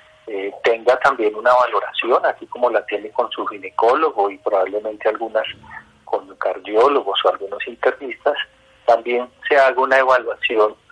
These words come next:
para ver cómo está su condición ósea y determinar primero si hay la presencia o no de osteoporosis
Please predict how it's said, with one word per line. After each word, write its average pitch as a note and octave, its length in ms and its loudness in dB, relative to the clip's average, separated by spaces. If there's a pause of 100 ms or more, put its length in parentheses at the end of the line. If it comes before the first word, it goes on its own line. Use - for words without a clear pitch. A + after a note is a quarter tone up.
(340)
para G#2 300 4
ver G#2 200 -4
cómo A2+ 240 -2
está A2+ 220 2
su - 120 -8
condición A2+ 560 -2
ósea A#2+ 460 2 (560)
y A#2+ 280 -6
determinar G#2+ 840 -2 (320)
primero C#3+ 400 -2
si C#3 280 -4
hay A2+ 340 2
la B2+ 140 0
presencia G#2 520 -4
o A#2 40 -2
no A#2+ 180 0
de A#2 40 2
osteoporosis - 720 -2